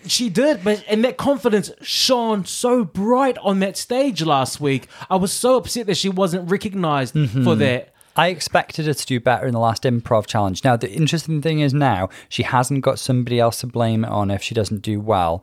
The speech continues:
Speaker 2: So she's self-reliant, and we're gonna see her true improv skills now.
Speaker 1: Yes.
Speaker 2: I think I, I have high hopes that she's gonna do well. I think this is the kind of th-, thing that she actually does do outside of the show.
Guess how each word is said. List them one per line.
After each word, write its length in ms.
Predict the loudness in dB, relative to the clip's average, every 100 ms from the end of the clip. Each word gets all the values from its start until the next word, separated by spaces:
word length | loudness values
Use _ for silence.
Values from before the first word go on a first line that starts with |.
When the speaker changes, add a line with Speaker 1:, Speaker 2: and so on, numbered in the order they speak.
| -10 -20 -8
Speaker 2:
So 120 | -2
she's 220 | -2 0 2
self-reliant, 800 | 2 2 2 2 2 2 0 -2
and 80 | -4
we're 80 |
gonna 180 | -2 -2
see 160 | -2 -4
her 120 | -4
true 280 | -2 0 2 2
improv 360 | 0 -2 -2
skills 380 | -2 0 0 0
now. 360 | -2 -2 -2 -2
Speaker 1:
Yes. 320 | 0 0 -2 -12 -20 _ -2
Speaker 2:
I 120 | -2
think 600 | -2 -2 0 2 -2 -4 -12 -2
I, 260 | 2 2 0 2
I 140 | 2
have 180 | 2 0
high 240 | 2 0
hopes 420 | 2 0 0 -4
that 120 | -8 -6
she's 120 | 0
gonna 200 | 0 2
do 160 | -2
well. 460 | 0 2 2 0 -2
I 80 | -2
think 260 | 0 0 -2
this 120 | -4
is 60 | -6
the 100 | -4
kind 180 | 0 0
of 100 | 0
th-, 240 | -2 -2
thing 260 | -2 0 0
that 100 | 0
she 140 | 0
actually 260 | 0 -4 0
does 280 | 2 2 -2
do 420 | -2 0 2 0 0
outside 460 | -2 0 0 0
of 80 | -4
the 80 | -6
show. 480 | -2 2 2 2